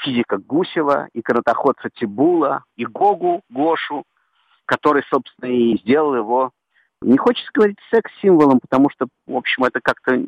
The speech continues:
меньше того, чем был Баталов, но, безусловно, и секс-символом, притягательным для абсолютно, вот, трудно представить себе было женщину, как не влюбленную в Баталова. Вот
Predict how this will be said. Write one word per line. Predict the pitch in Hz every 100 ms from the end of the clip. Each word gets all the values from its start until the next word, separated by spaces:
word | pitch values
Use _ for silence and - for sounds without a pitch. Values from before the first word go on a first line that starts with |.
| -
меньше | 123 160 160 - -
того, | 110 104 101 - _
чем | - 104
был | 95 85
Баталов, | 95 - 175 120 -
но, | - 101
безусловно, | 87 101 - 110 104
и | 117 -
секс-символом, | 208 - - 127 92 71 - _ _ _
притягательным | - 123 110 110 160 165 160 147
для | 127
абсолютно, | 120 - 117 123 127 131
вот, | 107 113 _ _ _ _ _ _
трудно | - 147 123
представить | - 147 - 135 104 -
себе | -
было | 87 87 98 98
женщину, | 117 123 - 101
как | - -
не | 117
влюбленную | 113 123 113 117 110 107 98 92
в |
Баталова. | 98 - 82 64 58 - _ _ _ _
Вот | 110